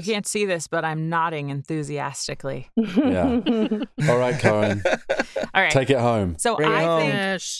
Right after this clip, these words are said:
Speaker 1: so I think that the best way that you can kind of take the temperature of the industry during the covid nineteen lockdown and, and really get in touch with what is happening right now and the steps that you need to take for your business and yourself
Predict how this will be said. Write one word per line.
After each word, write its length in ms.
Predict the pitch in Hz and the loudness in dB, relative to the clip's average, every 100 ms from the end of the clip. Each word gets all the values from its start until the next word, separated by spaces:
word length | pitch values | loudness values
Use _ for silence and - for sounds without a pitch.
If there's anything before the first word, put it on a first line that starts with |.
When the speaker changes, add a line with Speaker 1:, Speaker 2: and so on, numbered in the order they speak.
| - | -6
Speaker 1:
so 140 | 208 | -2
I 180 | - 208 | 0 -2
think 240 | 226 202 | -4 -6
that 160 | - 170 | -4 -6
the 100 | 165 | -6
best 640 | 147 143 185 202 220 - | -8 -6 -4 -4 -6 -8
way 280 | 180 180 170 | -6 -4 -4
that 180 | 151 - | -8 -10
you 280 | 160 185 202 | -8 -8 -8
can 220 | 185 175 | -6 -8
kind 220 | 170 170 | -4 -6
of 160 | 143 - | -6 -12
take 300 | - 214 214 _ | -8 -8 -8 _
the 100 | 190 | -8
temperature 520 | 196 202 190 190 190 180 | -6 -4 -4 -4 -4 -4
of 180 | - 151 | -4 -6
the 100 | 160 | -4
industry 800 | 165 160 - - 147 147 139 - _ 147 | -4 -4 -6 -4 -4 -4 -8 -14 _ -6
during 420 | 160 156 160 160 _ | -4 -2 -4 -8 _
the 160 | - 156 | -8 -8
covid 320 | - 156 156 | -4 -4 -4
nineteen 500 | 156 151 - 151 151 - _ | -4 -4 -4 -6 -6 -10 _
lockdown 760 | 165 160 147 - 151 139 143 156 - _ _ _ _ _ | -6 -4 -4 -4 -4 -4 -4 -8 -12 _ _ _ _ _
and, 220 | 165 156 - | -4 -4 -6
and 360 | 156 160 156 170 | -6 -4 -4 -2
really 680 | 196 202 196 202 196 196 - _ 151 | 0 0 -2 -4 -4 -6 -10 _ -6
get 180 | 175 160 | -4 -2
in 120 | 165 | -4
touch 420 | 160 175 165 - | -4 -4 -4 -8
with 280 | - 156 - - | -6 -6 -8 -16
what 500 | 151 147 156 165 170 | -12 -4 -2 -2 -4
is 160 | 156 | -8
happening 520 | - 165 165 156 147 135 | -2 -2 -2 -4 -4 -4
right 300 | 147 160 - | -4 -4 -4
now 340 | 160 147 160 | -4 -2 -4
and 200 | - 147 | -4 -6
the 60 | 143 | -6
steps 440 | - 165 156 - | -6 -4 -6 -6
that 140 | - | -10
you 260 | 147 147 190 | -8 -4 -2
need 180 | 214 202 | -2 -4
to 120 | 165 | -8
take 240 | 160 160 | -8 -8
for 160 | - - | -8 -10
your 340 | 143 147 170 | -6 -4 -2
business 540 | 175 170 151 160 156 - | -2 -4 -4 -6 -6 -8
and 200 | 143 139 | -6 -4
yourself 800 | 143 160 - 165 143 131 - | -4 -6 -4 -2 -2 -4 -10